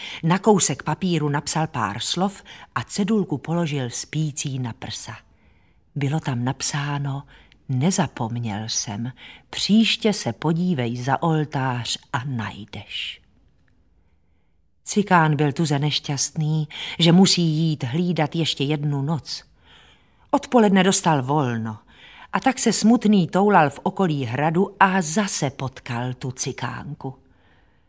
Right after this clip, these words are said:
„Vidím, že všechno dobře dopadlo,“ řekla mu, když se pozdravili.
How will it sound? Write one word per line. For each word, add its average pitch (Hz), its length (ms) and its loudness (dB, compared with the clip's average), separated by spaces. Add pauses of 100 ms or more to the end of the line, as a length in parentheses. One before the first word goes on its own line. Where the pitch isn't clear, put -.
(280)
„Vidím, 147 480 2
že 139 140 2
všechno 135 440 0
dobře 135 380 0
dopadlo,“ 139 760 0 (440)
řekla 143 440 -2
mu, 156 180 2
když 139 240 0
se 147 140 -2
pozdravili. 135 720 -4